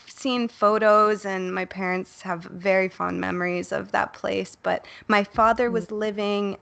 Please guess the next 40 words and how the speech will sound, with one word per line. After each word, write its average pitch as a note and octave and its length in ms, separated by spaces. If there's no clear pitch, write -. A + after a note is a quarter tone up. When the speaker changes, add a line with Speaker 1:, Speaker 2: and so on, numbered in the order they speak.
Speaker 1:
at, F#3+ 360
um, F#3 240
I G#3 80
believe C4 280
he B3 100
was A3+ 140
living G#3+ 300
at F#3 160
the - 200
ashram F#3 500
in F3 540
Glenview G3+ 680
in, E3 380
uh, F3+ 140
right G3 180
outside F#3+ 340
of G3 100
Chicago. F3 640
He G3 140
had F#3 160
lived F3+ 140
there F#3 140
for - 220
a F3+ 40
few F#3 300
years, E3 560
teaching G#3 760
Speaker 2:
Mm-hmm. - 20
Speaker 1:
and E3 160
working. F3+ 760
Um, F3 460
and F#3 540
then G3+ 220
my F3+ 120
mother B3 340
was A3+ 160
in F#3+ 180
New F#3 100
York F3+ 280
City, - 560